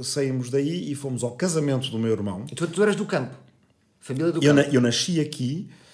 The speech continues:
Speaker 1: eh, em Lisboa, eh, mas família toda dessa aldeia, eh, pais, avós, bisavós,
Speaker 2: Portanto,
Speaker 1: toda a gente
Speaker 2: percebes
Speaker 1: da
Speaker 2: do
Speaker 1: mesma
Speaker 2: campo?
Speaker 1: aldeia. Vivi no campo. Eu não, eu não, não era grande trabalhador agrícola, ao contrário do, do, dos meus irmãos,
Speaker 2: Porque
Speaker 1: fazia, mas fazia algumas coisas.
Speaker 2: porque
Speaker 1: Tipo,
Speaker 2: tu eras esperto, mandaram-te logo para
Speaker 1: levava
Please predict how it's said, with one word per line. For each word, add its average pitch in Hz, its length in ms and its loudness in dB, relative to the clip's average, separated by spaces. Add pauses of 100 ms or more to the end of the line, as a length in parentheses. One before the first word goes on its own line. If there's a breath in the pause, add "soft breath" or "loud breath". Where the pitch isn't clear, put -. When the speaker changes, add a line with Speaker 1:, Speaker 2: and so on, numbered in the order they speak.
(220 loud breath)
Speaker 1:
eh, 117 300 0
em 120 80 0
Lisboa, 110 560 -2 (420 soft breath)
eh, 117 300 0
mas 117 160 -4
família 135 380 2
toda 139 400 4
dessa 120 260 -4
aldeia, 104 480 -8 (100)
eh, 87 100 -14 (140)
pais, 107 360 -6
avós, 113 340 0
bisavós, 107 500 -6
Speaker 2:
Portanto, 147 100 0
Speaker 1:
toda 143 120 4
a - 60 6
gente - 20 2 (120)
Speaker 2:
percebes 127 100 2
Speaker 1:
da - 20 0
Speaker 2:
do - 100 2
Speaker 1:
mesma 117 140 2
Speaker 2:
campo? 117 60 0
Speaker 1:
aldeia. 143 240 -2 (760 loud breath)
Vivi 196 320 4
no 226 120 8
campo. 143 240 4
Eu 196 40 2
não, 226 160 4
eu 226 200 8
não, 220 260 2
não 208 180 2
era 214 120 6
grande 196 320 0
trabalhador 180 520 -2
agrícola, 160 380 0
ao 156 60 -4
contrário 143 340 -2
do, 131 140 2
do, 120 200 0
dos 127 140 -2
meus 135 180 4
irmãos, 131 220 4
Speaker 2:
Porque - 140 -4
Speaker 1:
fazia, 170 120 0
mas 175 160 0
fazia 214 260 2
algumas 214 220 2
coisas. 151 280 0
Speaker 2:
porque 147 140 -2
Speaker 1:
Tipo, 147 100 4
Speaker 2:
tu 165 40 8
eras 165 120 6
esperto, 170 340 2
mandaram-te 160 380 0
logo 156 180 0
para 147 120 2
Speaker 1:
levava 135 260 6